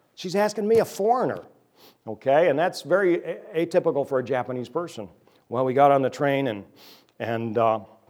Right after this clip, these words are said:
I, I began telling her about Jesus Christ on the train. And just as Jim Norton said in the story here, she began to weep right there on the train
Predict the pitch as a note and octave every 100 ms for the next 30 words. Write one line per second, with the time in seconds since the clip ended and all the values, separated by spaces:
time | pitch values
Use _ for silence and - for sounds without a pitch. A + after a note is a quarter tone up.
0 | _ _ _ _ - - A2+ A#2 - A#2+
1 | A#2 A2+ A#2+ A#2+ B2 B2+ A#2+ A#2+ B2 A2
2 | A#2+ A#2 - A#2 G2 G2 A2 G#2+ G#2 -
3 | F#2+ F#2 F#2+ _ _ _ _ _ _ -
4 | C#3 C3 B2+ B2 C3+ - F#3 F#3 F3+ D3
5 | A2+ - - - - A#2 C#3+ D3 D3 D#3
6 | B2+ - D3+ C3+ C#3 C3+ B2+ B2 A#2 A#2
7 | - C3+ B2+ G#2+ A2+ A2 G2+ D3 C#3 B2+
8 | B2+ A#2+ A#2+ A2 G2 A2+ C3+ F#3+ G#3+ G3+
9 | G3+ F#3+ - C#3+ A#2 G#2+